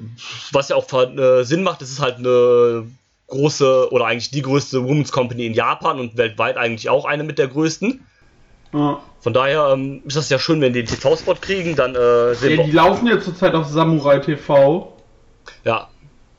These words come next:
Speaker 2: Aber, äh, dann halt auch nur Aufzeichnungen.
Speaker 1: Genau, also Sam-, Samurai T V sind ja, so viel ich weiß, auch immer nur Highlights oder sowas, glaube ich, ne?
Speaker 2: Genau, und, äh, ja, also und ich kann mir auch vorstellen, weil, äh, die machen ja auch einfach, also, ähm, Stardom macht ja auch solide Shows.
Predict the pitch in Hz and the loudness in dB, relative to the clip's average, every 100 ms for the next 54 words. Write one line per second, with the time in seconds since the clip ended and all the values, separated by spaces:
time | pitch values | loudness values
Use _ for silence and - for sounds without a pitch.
0 | _ _ _ _ 151 143 143 139 139 135 | _ _ _ _ -2 0 4 4 4 2
1 | 139 139 135 143 143 147 139 135 160 147 | 0 0 0 0 0 -2 -4 -4 -4 -2
2 | 160 170 - 156 139 139 160 151 156 180 | -2 -4 -4 2 2 2 -2 2 2 2
3 | 202 - 110 110 117 127 131 127 147 143 | -2 -2 0 0 0 -2 -2 -2 0 0
4 | 139 139 135 131 139 123 - 143 120 131 | 0 -2 -4 -2 -4 -4 -4 -4 -2 -2
5 | 123 127 123 113 113 139 135 113 - 120 | -2 -4 0 0 0 -2 0 -2 -2 -2
6 | 113 113 107 - 113 113 113 110 123 139 | 0 0 -2 0 0 0 -2 -6 -2 -2
7 | 165 - 156 147 147 143 139 135 - 143 | -4 0 2 2 2 4 2 0 -6 -4
8 | 139 135 - 135 131 127 - - - - | -4 -6 -6 -4 -4 -8 -16 -20 -20 -6
9 | 165 202 151 - - - 170 175 190 185 | 0 0 -2 -8 -20 -6 -4 0 0 -2
10 | - 175 - - 185 202 196 165 185 196 | -6 -14 -14 -4 -2 0 0 0 0 0
11 | - 220 202 180 165 160 147 170 147 139 | -2 -2 0 2 2 0 -2 -2 -4 0
12 | 156 156 165 151 135 131 151 156 143 117 | 0 0 0 2 0 -2 -6 -6 -6 -4
13 | 156 143 156 147 156 - - 160 147 143 | -4 0 0 0 -4 -8 -4 -2 0 -2
14 | - 160 165 170 165 170 147 156 147 147 | -2 0 2 0 0 -2 -2 -2 -2 -4
15 | 147 - 160 160 190 - | -4 0 2 2 0 -4